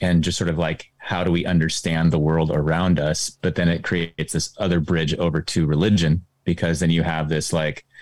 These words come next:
sort of not, not tension, but with religion and philosophy, you know, philosophy can get into that metaphysical, trying, trying to figure out, like, what's going on, and, and can go into metaphysical ideas. Um, and that was happening all over the place, right? Around five hundred, where you have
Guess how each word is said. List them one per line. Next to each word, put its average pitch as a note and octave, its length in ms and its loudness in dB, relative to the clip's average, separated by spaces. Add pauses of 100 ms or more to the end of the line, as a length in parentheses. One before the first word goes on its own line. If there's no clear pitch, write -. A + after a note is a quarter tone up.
(680)
sort G#2 320 -2
of G2+ 80 0
not, G2 240 0 (380)
not A2 160 -2
tension, G2+ 300 2
but F2 200 -2 (220)
with F#2+ 240 2
religion F2+ 360 2
and D#2+ 120 0
philosophy, D#2+ 920 -2 (140)
you F2+ 120 0
know, D#2+ 140 2
philosophy F2 560 -2
can E2+ 220 2
get E2+ 180 0
into E2+ 220 0
that E2 180 0
metaphysical, E2 1040 0 (340)
trying, F2+ 220 -2
trying G2+ 140 0
to F2 40 -2
figure F2+ 260 -2
out, E2 200 -2
like, D#2 160 -2
what's F#2 200 -2
going E2 220 2
on, D#2+ 180 2
and, D2+ 100 -2
and E2 120 0
can D#2+ 180 0 (300)
go F#2 220 4
into E2+ 240 2
metaphysical F2 560 0
ideas. D2+ 440 -2 (500)
Um, D#2 600 2
and G#2+ 140 4
that G#2+ 80 0
was G#2+ 100 -2
happening G#2+ 300 0
all F#2+ 200 2
over G2+ 160 2
the D#2+ 80 2
place, D#2+ 300 -2
right? F2+ 140 0
Around E2 180 0
five E2+ 240 -2
hundred, F2+ 320 0
where D#2+ 120 2
you D#2+ 120 0
have D#2 400 -2